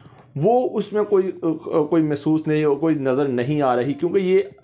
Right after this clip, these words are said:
इस वक्त तो यकतरफा ही इलेक्शन समझा जा रहा है। अगर पीटीआई के जो उम्मीदवार हैं जमशेद चीमा साहब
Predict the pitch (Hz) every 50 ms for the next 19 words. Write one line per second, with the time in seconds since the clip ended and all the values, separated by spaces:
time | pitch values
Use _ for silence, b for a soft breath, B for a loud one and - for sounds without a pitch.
0 | - - - 170 - 202 190 - - 170 160 - 185 185 185 170 - - 175 147
1 | 135 139 - - - - 147 147 - 185 170 165 160 165 151 160 151 139 131 -
2 | - 151 147 143 B B B B B B B B B B - - 175 170 170 185
3 | 175 139 131 120 127 135 147 156 156 165 - - 147 143 156 170 170 170 - -
4 | 165 151 156 160 170 175 170 156 160 - 156 151 147 139 147 139 147 131 123 131
5 | 156 156 156 156 147 139 139 139 131 127 127 135 127 - - 139 135 135 135 -
6 | 131 135 147 147 151 123 98 -